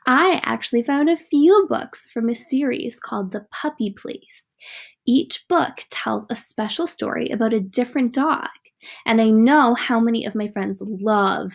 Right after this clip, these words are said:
dogs, so I thought you might enjoy listening to one of them. These books are actually chapter books,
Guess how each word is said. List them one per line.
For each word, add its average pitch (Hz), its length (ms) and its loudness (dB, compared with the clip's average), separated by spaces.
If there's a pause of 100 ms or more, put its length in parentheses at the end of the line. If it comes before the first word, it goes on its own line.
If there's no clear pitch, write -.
dogs, - 720 -10 (280)
so 285 140 0
I 269 200 4
thought 254 260 -2
you 349 140 2
might 220 220 -2
enjoy 214 340 0
listening 208 520 -2
to - 100 -14
one - 160 -14
of 233 160 -14
them. - 300 -8 (640)
These 262 280 6
books - 320 -6
are 285 100 0
actually 226 420 0
chapter 226 500 -4
books, - 560 -14